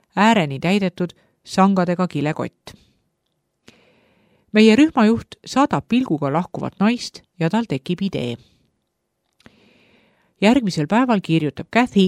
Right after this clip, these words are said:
meie partneritele Austrias. Kas selline asi oleks mõeldav, et nemad koguvad kevadel meie jaoks Austria koolidest kasutatud ranitsaid? Samal ajal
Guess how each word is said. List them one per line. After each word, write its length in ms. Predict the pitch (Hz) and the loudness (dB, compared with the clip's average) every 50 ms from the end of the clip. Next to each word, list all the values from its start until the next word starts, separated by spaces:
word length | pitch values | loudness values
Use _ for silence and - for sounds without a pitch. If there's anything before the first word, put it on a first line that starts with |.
| 190 _ - | 2 _ 0
meie 200 | 165 160 156 143 | 4 4 4 4
partneritele 680 | - 151 151 - - 165 160 175 180 - - 196 190 147 | 4 2 0 0 2 2 2 2 2 2 0 2 2 2
Austrias. 600 | 120 127 - - - - 131 123 131 - - - _ _ _ _ _ _ _ _ _ _ _ _ _ _ _ _ _ _ _ _ _ _ | 2 0 -2 -6 -8 -6 -6 -6 -6 -8 -10 -16 _ _ _ _ _ _ _ _ _ _ _ _ _ _ _ _ _ _ _ _ _ _
Kas 180 | - - 180 - | -4 -4 -2 0
selline 380 | - 294 330 339 294 208 175 185 | 2 4 6 6 6 6 4 4
asi 220 | 233 254 - - 165 | 2 2 0 0 0
oleks 400 | 170 208 214 165 - - - - | 2 2 2 0 0 -2 0 2
mõeldav, 460 | 202 196 156 127 110 - - 101 92 _ _ _ _ _ _ _ - | 2 2 2 0 -4 -8 -12 -14 -16 _ _ _ _ _ _ _ -8
et 160 | 160 147 - 180 | -8 -6 0 0
nemad 240 | 240 285 294 254 190 - | 0 2 2 0 0 4
koguvad 440 | - 220 220 - 175 143 135 - - | 2 2 4 4 0 0 -2 -6 -2
kevadel 440 | - 233 277 262 202 156 - 139 139 | 0 0 2 2 2 0 0 -4 -4
meie 300 | 147 170 214 240 208 170 | -2 -2 0 0 0 0
jaoks 400 | 156 156 151 147 147 - - - _ _ _ _ _ _ - - | 0 0 -2 -2 -4 -8 -16 -20 _ _ _ _ _ _ 0 4
Austria 500 | 226 285 302 - - - - 147 135 139 | 4 4 4 2 -6 -6 -4 -4 -4 0
koolidest 680 | - 226 247 240 190 160 147 147 151 156 - - - _ _ _ _ _ _ _ - | 0 2 2 4 2 2 0 -2 -4 -6 -8 -12 -20 _ _ _ _ _ _ _ -4
kasutatud 720 | - 240 277 - - 156 - - 131 135 _ - 165 - 185 | 0 0 2 2 0 -4 -4 -4 -8 -8 _ -12 -12 -8 -2
ranitsaid? 640 | 220 247 262 214 - - - - - - - - _ - _ _ _ _ _ _ _ _ _ _ _ _ _ _ _ _ _ _ _ _ _ _ _ _ _ _ _ _ _ _ | 0 0 0 0 -2 -4 -10 -16 -14 -14 -16 -18 _ -20 _ _ _ _ _ _ _ _ _ _ _ _ _ _ _ _ _ _ _ _ _ _ _ _ _ _ _ _ _ _
Samal 400 | - - - 262 277 302 277 262 | -8 -2 0 0 2 4 4 4
ajal 300 | 240 214 214 214 220 220 | 6 6 6 4 4 2